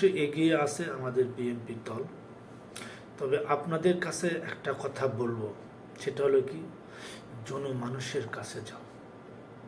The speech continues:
আপনার শহরে শহরে মিছিল করে কোনো লাভ নাই, আপনাকে পৌঁছে যেতে হবে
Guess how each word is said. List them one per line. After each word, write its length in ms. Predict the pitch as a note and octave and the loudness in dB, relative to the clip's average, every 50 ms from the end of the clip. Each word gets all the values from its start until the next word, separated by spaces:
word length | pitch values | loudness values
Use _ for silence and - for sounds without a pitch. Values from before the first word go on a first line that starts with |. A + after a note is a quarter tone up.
| - - - - - - - - - - - - - - - - - - E3 | -16 -16 -16 -14 -14 -14 -14 -14 -12 -12 -12 -12 -12 -12 -14 -14 -8 -6 -6
আপনার 260 | D#3 - E3 D3+ C#3 B2+ - - | -4 -2 0 0 0 0 -2 0
শহরে 380 | - C3 C#3 D3+ E3 E3 D#3 - - | 4 6 8 10 10 10 8 6 4
শহরে 260 | D3+ D#3 D3 C#3 C#3 C3 B2+ | 6 8 10 12 12 12 10
মিছিল 300 | B2+ B2 - - D3 B2+ - - | 8 4 0 0 0 -2 0 2
করে 140 | - B2+ B2 A#2+ A#2+ | 2 4 4 4 2
কোনো 140 | A#2 A#2+ A2+ A2+ - | -2 -4 -4 -4 -4
লাভ 140 | A#2 A2+ G#2+ - A#2 A#2 | -4 -6 -6 -8 -8 -8
নাই, 120 | A2+ A2 A2 A2 | -6 -6 -6 -8
আপনাকে 300 | - - C3 C3 A#2+ B2 B2 B2 - | -8 -6 -4 -4 -2 -2 -4 -4 -4
পৌঁছে 280 | C3+ C3 B2+ - - C3+ A#2 | -6 -6 -4 -2 -2 -2 -2
যেতে 140 | B2 A#2+ B2 A#2 | -2 -4 -6 -6
হবে 140 | A2+ A#2 | -6 -6